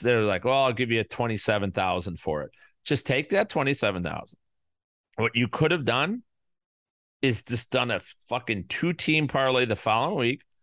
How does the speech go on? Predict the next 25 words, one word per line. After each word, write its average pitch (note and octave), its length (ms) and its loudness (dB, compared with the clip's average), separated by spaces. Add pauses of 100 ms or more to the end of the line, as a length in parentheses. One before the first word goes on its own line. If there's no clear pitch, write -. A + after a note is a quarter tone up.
(140)
for - 140 -4
twenty G2+ 340 -2
thousand C#3+ 380 0
dollars. A2+ 320 0
Just - 160 -8
bet A3+ 240 0
more D#3+ 260 2
money. A#3+ 360 -2 (760)
But C#3+ 160 -2
you D3+ 140 4
only D#3 260 2
need D3 200 2
two C#3+ 160 2
things, D#3+ 300 0
and C3 180 0
then C3 200 2
you C#3 160 2
would D3 160 -2
get - 160 0
your B2+ 80 -2
seventy A#2+ 320 0
thousand. D3 500 0 (240)
And B2+ 220 2
then C4+ 440 2 (440)
if E3+ 280 0